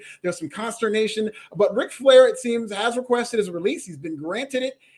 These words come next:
and he's not upset with W W E. Who knows, uh, if that's true or not, but he seems to be leaving and off to greener pastures. Where do you guys think he's going? Starting with you, Glenn.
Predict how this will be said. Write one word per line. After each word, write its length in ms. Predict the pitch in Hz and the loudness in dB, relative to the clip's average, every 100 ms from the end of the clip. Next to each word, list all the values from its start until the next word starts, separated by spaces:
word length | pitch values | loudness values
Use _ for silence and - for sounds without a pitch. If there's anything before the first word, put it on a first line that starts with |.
| _ | _
and 260 | 165 175 175 | -8 -6 -6
he's 220 | 170 156 | -10 -12
not 300 | 147 175 214 | -8 -4 0
upset 360 | 247 240 269 269 | -2 2 2 4
with 140 | 254 | 2
W 240 | 269 262 262 | 4 2 2
W 220 | 254 269 | 2 2
E. 80 | 277 | -2
Who 180 | 214 | -2
knows, 380 | 233 240 269 285 | 0 4 4 4
uh, 260 | 233 208 202 | 2 2 0
if 60 | 196 | -2
that's 180 | 220 | -8
true 180 | - 262 | -8 -4
or 40 | 240 | -2
not, 300 | 226 339 262 | -2 -6 -4
but 180 | 240 226 | -6 -6
he 100 | 220 | -12
seems 260 | 208 247 247 | -12 -12 -10
to 60 | |
be 80 | 240 | -10
leaving 420 | 208 226 214 226 226 | -6 -6 -6 -10 -8
and 160 | 185 180 | -10 -8
off 200 | 196 196 | -10 -10
to 80 | - | -10
greener 220 | 180 190 | -8 -10
pastures. 520 | 180 185 180 - 175 | -8 -8 -8 -10 -12
Where 100 | 190 | -6
do 80 | 269 | -4
you 80 | 254 | -2
guys 280 | 202 185 170 | -2 -4 -6
think 260 | - 185 - - _ | -12 -12 -14 -20 _
he's 220 | - 180 | -12 -6
going? 280 | 156 180 180 | -2 -2 -2
Starting 240 | - 339 | -6 -6
with 140 | 294 190 | -4 -4
you, 80 | 160 | -4
Glenn. 280 | 139 139 | -6 -10